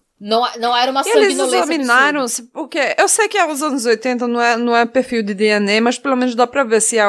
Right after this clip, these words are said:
Speaker 2: é sangue de humano ou de algum bicho, alguma coisa
Speaker 1: O
Speaker 2: assim.
Speaker 1: laudo determinou que era sangue infantil. Mas vamos, vamos chegar lá.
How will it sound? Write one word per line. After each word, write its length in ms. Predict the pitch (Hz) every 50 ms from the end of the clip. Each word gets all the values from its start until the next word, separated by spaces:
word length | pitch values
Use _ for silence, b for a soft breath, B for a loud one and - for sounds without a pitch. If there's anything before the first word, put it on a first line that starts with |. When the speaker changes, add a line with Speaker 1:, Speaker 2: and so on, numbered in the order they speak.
| 202 190 196 B B B B B B B _
Speaker 2:
é 120 | - 214
sangue 380 | 208 - - 226 214 214 208 196
de 120 | 180 208
humano 680 | 226 220 208 202 185 185 190 208 220 233 233 226 220 208
ou 80 | 202 202
de 100 | 202 220
algum 260 | 208 208 208 202 196
bicho, 320 | 180 180 196 214 208 -
alguma 220 | 240 208 202 196 185
coisa 180 | - - 330
Speaker 1:
O 40 | 339
Speaker 2:
assim. 80 | 349 311
Speaker 1:
laudo 480 | 285 262 254 254 277 302 339 - 349 330
determinou 420 | 320 311 320 302 294 285 294 285
que 80 | 294 311
era 140 | 302 294
sangue 300 | 294 - 311 285 285 285
infantil. 680 | 294 269 - 320 339 339 - - - 226 190 175 160 165 _ _ _ _ _ _ _ _ _ _ _ _ _ _ _ _
Mas 160 | _ 170 180 185
vamos, 200 | 226 240 240 220
vamos 220 | 254 254 302 294
chegar 260 | - 359 320 349 370 370
lá. 320 | 320 240 196 160 139